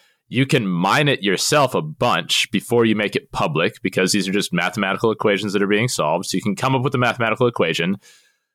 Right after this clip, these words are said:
solve it a bunch, because it's always easier. A-, another, another trait with,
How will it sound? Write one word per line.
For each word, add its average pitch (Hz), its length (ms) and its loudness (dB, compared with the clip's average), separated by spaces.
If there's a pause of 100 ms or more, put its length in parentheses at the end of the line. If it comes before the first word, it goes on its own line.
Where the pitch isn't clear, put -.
(140)
solve 135 460 2
it 143 80 6
a 131 40 2
bunch, 107 600 0
because 107 420 2
it's 98 140 -6
always 113 340 2
easier. 101 600 0 (580)
A-, 104 160 0
another, 113 480 0 (120)
another 117 300 2
trait - 340 0
with, - 240 -2